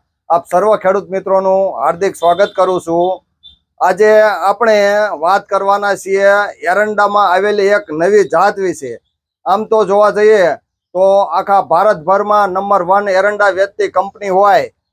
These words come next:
તો એ અવની છે. અવનીના વેરા-, એરંડા આવે છે, અવની એકતાલીસ આવે છે, અવની અગિયાર આવે છે. આ ઉપરાંત બીજી લીલા થડવાળી ઘણી બધી જાતો આવે છે.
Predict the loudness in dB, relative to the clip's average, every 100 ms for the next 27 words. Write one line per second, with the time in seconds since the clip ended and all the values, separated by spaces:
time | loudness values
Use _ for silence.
0 | -8 -2 0 2 2 2 0 0 -2 -2
1 | -4 -4 -8 _ -4 -2 -2 -2 0 2
2 | 2 0 0 0 2 2 4 2 0 -2
3 | 0 0 0 -2 -2 -2 -2 0 2 4
4 | 2 0 -2 2 2 0 -2 -4 -2 0
5 | 2 2 2 0 -4 0 2 0 -2 -6
6 | -4 -6 -4 -6 -6 _ _ -4 0 0
7 | 0 -2 2 2 2 0 -2 -2 0 2
8 | 2 2 2 2 2 0 -2